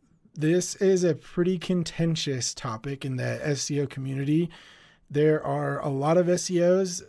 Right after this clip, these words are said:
uh, a lot of them that I've worked with in the somewhat recent past that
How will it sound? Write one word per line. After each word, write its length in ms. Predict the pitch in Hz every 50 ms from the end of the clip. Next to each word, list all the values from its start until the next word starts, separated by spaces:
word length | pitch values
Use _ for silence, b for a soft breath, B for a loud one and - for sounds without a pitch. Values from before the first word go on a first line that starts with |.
| _ - _
uh, 60 | - 147
a 480 | 135 127 123 123 120 117 117 120 117
lot 220 | 123 139 165 180 190
of 100 | 175 165
them 200 | 185 185 180 180
that 120 | 180 170
I've 160 | 160 151 139
worked 260 | 139 147 156 160 160
with 320 | 160 160 165 160 160 - -
in 120 | 147 139
the 200 | 139 131 123 120 120
somewhat 380 | - 165 160 160 160 165 -
recent 380 | - 139 147 143 - 151 139 -
past 480 | - - 143 143 143 131 - - -
that 300 | - 127 127 123 123 -